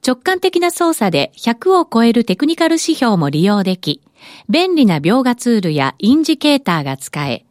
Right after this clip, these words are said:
世界中の投資家のアイデアをチャートに反映できます。さらには、最新の経済情報など、ファンダメンタルズ分析にも適した情報が満載。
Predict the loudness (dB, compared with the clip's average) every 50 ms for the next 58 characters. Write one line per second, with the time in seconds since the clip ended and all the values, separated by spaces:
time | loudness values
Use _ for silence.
0 | _ -20 -20 -20 -20 -18 -10 -4 -4 -2 0 2 2 2 2 2 2 2 2 0
1 | 0 0 0 0 -2 -2 -2 2 2 2 2 2 2 2 2 2 2 2 0 -2
2 | -2 -4 -2 -2 -2 -2 0 2 2 2 2 2 2 2 4 4 4 2 2 -2
3 | -2 -4 -4 -4 -2 -4 -4 -6 -12 -20 _ _ _ _ _ _ _ _ -20 -20
4 | -20 -20 _ _ _ -6 -2 0 2 4 4 4 4 2 0 -2 -4 _ _ _
5 | _ -12 -4 -2 0 0 0 0 0 2 4 4 4 2 2 0 0 0 2 2
6 | 0 0 2 2 0 0 0 0 -2 -2 -2 0 0 0 0 0 -2 -2 -6 -18
7 | _ _ -4 -2 0 0 0 2 2 2 2 2 2 2 0 0 0 0 0 0
8 | 2 2 2 2 2 2 0 0 2 2 4 2 2 2 0 0 0 0 0 0
9 | -2 0 0 2 2 0 2 2 2 0 2 2 2 0 2 2 0 0 0 0
10 | 0 0 -2 -2 -6